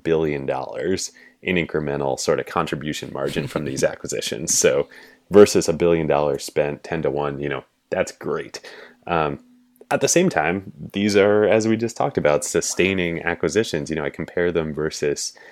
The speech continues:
you know, our, our benchmarks of what great acquisitions are in Instagram and in Next. Um, you know, those are, those are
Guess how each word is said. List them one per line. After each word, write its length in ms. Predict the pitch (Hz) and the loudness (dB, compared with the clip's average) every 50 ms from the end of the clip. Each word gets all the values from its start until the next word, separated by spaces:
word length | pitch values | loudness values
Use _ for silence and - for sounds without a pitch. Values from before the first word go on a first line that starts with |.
| - _ _ _ - | -20 _ _ _ -8
you 80 | 76 | -6
know, 200 | 76 73 69 69 | -2 -2 -2 -2
our, 260 | 67 65 69 67 65 - - _ _ _ _ - | -2 -2 -2 -4 -4 -6 -10 _ _ _ _ -6
our 120 | - 80 | -6 -6
benchmarks 760 | 76 73 78 80 87 - - 87 82 76 73 73 73 - - - | -4 -2 -2 -2 -2 -4 -6 -6 -4 -4 -4 -4 -6 -6 -6 -4
of 240 | 78 71 69 67 - | -2 -2 -2 -4 -4
what 440 | 73 71 73 73 71 - 95 87 - | -4 -2 -2 -4 -4 -4 -8 -8 -6
great 320 | - 80 76 78 78 - | -2 -2 -2 -2 -2 -4
acquisitions 720 | - 73 76 - - 73 78 80 78 - - 78 73 - | -6 -10 -8 -6 -6 -4 -4 -4 -4 -4 -8 -10 -8 -6
are 240 | 71 69 69 69 69 | -6 -4 -4 -4 -4
in 100 | 67 67 | -4 -4
Instagram 800 | 69 71 71 - - - - - 78 73 73 73 73 71 69 67 | -6 -8 -8 -6 -8 -8 -6 -4 -6 -4 -4 -4 -6 -6 -8 -8
and 100 | 64 65 | -10 -10
in 200 | 67 65 67 69 | -10 -10 -10 -10
Next. 540 | 69 71 73 71 - - - - - - - _ - - - _ _ - - | -8 -6 -6 -8 -8 -10 -14 -12 -12 -14 -16 _ -20 -20 -20 _ _ -12 -8
Um, 320 | 78 76 69 67 67 64 _ _ _ _ _ _ - | -8 -6 -6 -8 -10 -14 _ _ _ _ _ _ -8
you 100 | - 82 | -6 -4
know, 140 | 78 71 69 | -4 -2 -2
those 340 | 67 85 98 110 113 107 98 | -2 0 0 0 0 0 0
are, 320 | 82 78 76 73 73 - _ _ _ _ _ _ - | 0 0 0 -2 -4 -6 _ _ _ _ _ _ -6
those 300 | - 90 98 104 98 98 | -4 -2 -2 -2 -2 -2
are 340 | 80 76 76 73 67 - | -2 -2 -2 -4 -4 -6